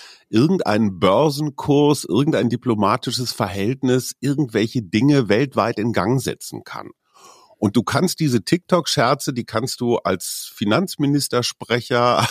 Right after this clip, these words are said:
<laughs> als erster Bürgermeister in Hamburg, kannst du überall machen.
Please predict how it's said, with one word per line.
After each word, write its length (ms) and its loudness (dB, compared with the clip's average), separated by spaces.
<laughs> 160 -20
als 540 -2
erster 400 2
Bürgermeister 920 2
in 140 -2
Hamburg, 540 2
kannst 280 -4
du 60 -2
überall 380 0
machen. 460 -2